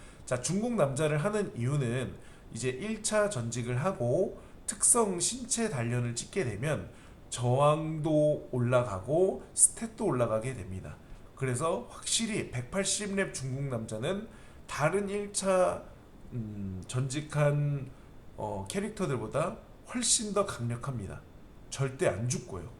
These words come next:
그래서 중국 남자를 추천을 하는 거고요. 자, 두 번째로 기마공수. 그래서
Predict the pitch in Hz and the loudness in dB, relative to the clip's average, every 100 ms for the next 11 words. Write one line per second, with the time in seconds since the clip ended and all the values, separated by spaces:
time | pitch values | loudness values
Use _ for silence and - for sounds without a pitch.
0 | - - - 101 113 135 - - - - | -20 -18 -10 -6 -2 0 -2 -4 -14 -18
1 | - - 123 131 143 127 104 104 107 107 | -16 -10 -6 -2 -2 0 -2 -4 -6 -6
2 | 104 - - 147 139 110 127 170 123 92 | -6 -6 -6 -2 -2 -2 -2 -4 -4 -6
3 | 90 85 127 180 - - - - - 120 | -8 -4 -4 -4 -8 -16 -18 -8 -2 -2
4 | 156 180 185 185 185 202 202 - 147 170 | 2 2 4 4 6 6 2 -2 2 4
5 | 180 139 120 107 - 87 - - - - | 4 2 -2 0 -2 -4 -10 -16 -20 -12
6 | 95 110 113 156 196 | -6 -2 0 0 -2